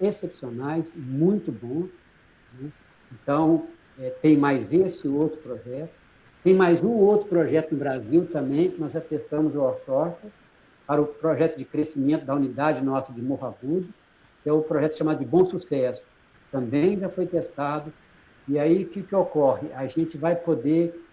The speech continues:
é, nesse projeto de Bom Sucesso, que é, é uma unidade que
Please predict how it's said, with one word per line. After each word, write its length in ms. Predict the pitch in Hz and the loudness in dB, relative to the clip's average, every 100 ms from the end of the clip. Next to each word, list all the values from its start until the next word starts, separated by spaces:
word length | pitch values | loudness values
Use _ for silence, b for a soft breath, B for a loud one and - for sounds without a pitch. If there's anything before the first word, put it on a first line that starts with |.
| _ - | _ -14
é, 160 | 135 131 | -8 0
nesse 260 | 147 180 - | 2 2 2
projeto 540 | 156 135 143 139 - | -2 0 0 -4 -8
de 60 | 147 | -14
Bom 260 | 139 135 | -12 -14
Sucesso, 520 | - - 185 175 - - _ _ _ | -16 -4 0 0 -2 -12 _ _ _
que 160 | 147 165 - _ - | -8 -8 -10 _ -12
é, 160 | 135 135 151 | -10 -8 -2
é 140 | 151 | 0
uma 160 | 151 156 | 4 4
unidade 640 | 156 139 139 139 131 | 4 4 4 4 2
que 80 | - | -6